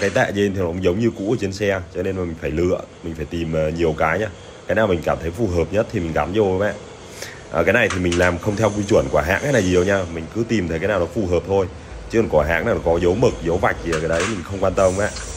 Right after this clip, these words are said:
Cái thực tế mà mình va chạm nó sẽ khác với cái lý thuyết mà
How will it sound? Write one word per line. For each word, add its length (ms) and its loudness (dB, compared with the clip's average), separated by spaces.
Cái 100 2
thực 200 2
tế 220 6
mà 120 2
mình 140 -2
va 140 6
chạm 220 2
nó 60 -2
sẽ 160 -2
khác 280 2
với 120 0
cái 120 -2
lý 100 0
thuyết 220 4
mà 120 2